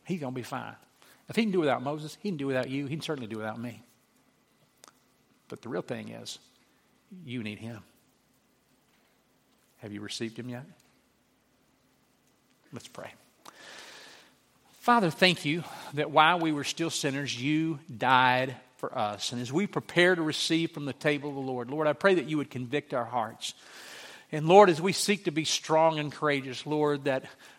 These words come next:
we would stand upon the promise that you are with us, Lord. Your presence is with us, that you've called us to be a follower of Christ and to follow your word. And Lord, I pray that as we sense your presence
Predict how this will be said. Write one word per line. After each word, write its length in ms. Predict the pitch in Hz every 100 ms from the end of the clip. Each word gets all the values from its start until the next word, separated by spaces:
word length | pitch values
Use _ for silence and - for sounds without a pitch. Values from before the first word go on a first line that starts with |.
| _
we 180 | 151 190
would 180 | 160
stand 320 | - - 185 185
upon 220 | 170 160
the 60 |
promise 680 | - - 151 151 151 123 -
that 320 | 135 110 -
you 140 | 208 160
are 120 | 135
with 340 | 131 139 151
us, 240 | 135 - 143
Lord. 320 | 131 131 123
Your 120 | 143
presence 640 | - - 175 170 156 -
is 160 | 139 -
with 180 | 135 135
us, 200 | 135 -
that 160 | 147
you've 240 | 135 165 -
called 400 | - 147 156 147
us 180 | 135 -
to 100 | 139
be 120 | 143
a 60 |
follower 520 | 127 - 143 139 151 131
of 100 | -
Christ 360 | 127 117 113
and 60 | 135
to 60 |
follow 400 | 127 - 143 151
your 180 | 135 123
word. 340 | 117 117 107 - - - - - - -
And 200 | 165 156
Lord, 220 | 175 185
I 80 | 147
pray 420 | - - 170 160
that 200 | 131 113 - _ _ _ _ _ _ _ _ -
as 240 | 156 113
we 120 | 135
sense 440 | 120 - 180 165 -
your 120 | 156
presence 680 | - - 123 - - -